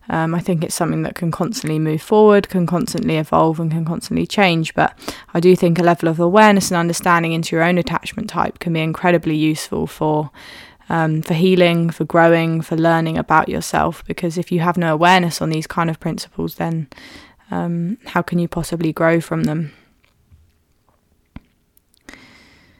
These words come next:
So that's been, yeah, a useful morning, I guess, in terms of thoughts. I think the hard bit now is actually working out how I can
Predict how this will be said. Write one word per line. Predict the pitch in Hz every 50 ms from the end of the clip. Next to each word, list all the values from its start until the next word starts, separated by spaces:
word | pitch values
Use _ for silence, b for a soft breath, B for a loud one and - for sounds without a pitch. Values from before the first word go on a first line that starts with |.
| B B B B B _ _ _ _ _ _ _ _ _ _ _ _ _ _ _ _ _ _ _ _ _ _ _ _ _ _ _ _ _
So | - - - 208 202 196 196 196
that's | 208 - 220 -
been, | - 214 190 185 180 180 175 170 170 170 165 160 160 B B B B B B -
yeah, | 311 294 294 220 185 135 135 247 - -
a | - 196
useful | 196 190 196 208 190 - - - 180
morning, | 180 175 175 165 160 151 170 202 220 220 -
I | - 175
guess, | - 160 185 208 196 - -
in | - 175 170
terms | 165 170 170 165 165 160 -
of | 160 -
thoughts. | - - 180 190 190 185 - - - - - -
I | 180 175
think | - 185 175 -
the | 175 170
hard | - 196 185 175 170 - -
bit | 170 165 180
now | 180 175 175 175 170
is | 170 170 -
actually | - 175 156 - - - 185 175
working | 165 170 160 175 170 - - 170
out | 160 160 - 180
how | 165 175 170 165
I | 160 160 170
can | - - - 175 165 160 160 156